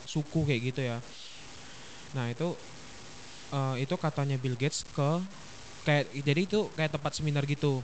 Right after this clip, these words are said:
Jadi dia ngomong ke audiensnya gitu. Nah, itu jadi dari pidato itu, itu tuh kayak timbul loh konspirasi di zaman sekarang. Bahwa,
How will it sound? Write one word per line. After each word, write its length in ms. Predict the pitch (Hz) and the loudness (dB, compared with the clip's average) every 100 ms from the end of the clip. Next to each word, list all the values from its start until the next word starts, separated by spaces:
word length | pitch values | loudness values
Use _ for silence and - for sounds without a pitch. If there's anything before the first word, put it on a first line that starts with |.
| 123 | -2
Jadi 160 | 123 | -2
dia 160 | 147 151 | 2 2
ngomong 320 | 139 139 147 | 2 2 0
ke 120 | 135 131 | 2 2
audiensnya 560 | 120 131 131 131 - 135 | 2 2 2 2 2 2
gitu. 240 | 120 117 113 - - - - - - - | 2 -2 -4 -8 -14 -16 -16 -14 -12 -4
Nah, 160 | 120 | -2
itu 80 | 120 | 2
jadi 240 | 160 147 139 | 4 4 4
dari 240 | 139 131 131 | 2 4 2
pidato 400 | - 135 123 127 | 2 2 2 2
itu, 320 | 160 127 123 135 - | 0 0 0 -2 -6
itu 200 | 120 120 - | -4 -2 -2
tuh 80 | |
kayak 320 | 160 147 135 - | -2 -2 -2 0
timbul 240 | 151 156 | 2 4
loh 80 | 151 | 4
konspirasi 480 | 139 131 131 131 135 | 0 -2 -2 0 -2
di 80 | |
zaman 240 | 127 127 123 | 0 0 -2
sekarang. 480 | 127 127 131 127 123 120 - - - - - | -2 0 2 0 -2 -8 -12 -14 -14 -14 -6
Bahwa, 320 | 131 123 147 | 0 4 4